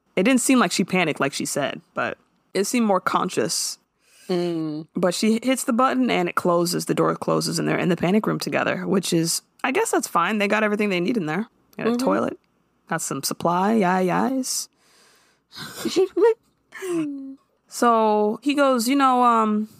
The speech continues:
Speaker 1: you can move on. We're both divorced now." And she's like, "Yeah, but I'm pregnant. I'm in no position to move on."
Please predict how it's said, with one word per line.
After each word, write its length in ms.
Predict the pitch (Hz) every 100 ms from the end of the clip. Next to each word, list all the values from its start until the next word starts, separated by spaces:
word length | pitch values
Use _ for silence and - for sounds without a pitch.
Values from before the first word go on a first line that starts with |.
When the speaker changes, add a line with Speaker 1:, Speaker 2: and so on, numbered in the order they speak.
| _ _ -
Speaker 1:
you 160 | 175 208
can 120 | 240
move 140 | 254
on. 460 | 277 311 285 277 269
We're 120 | 196
both 220 | 190 226
divorced 440 | - 220 262 277 -
now." 580 | 254 254 254 254 247 - _ _ _ _ _ _ _ -
And 120 | 180
she's 200 | - 214
like, 220 | 220 214
"Yeah, 160 | 247 285
but 140 | 180
I'm 120 | 240
pregnant. 540 | 247 - 330 226 165 -
I'm 140 | 220
in 80 | 262
no 140 | 247 262
position 460 | 240 214 339 269
to 40 | 185
move 220 | 156 139
on." 300 | 117 - -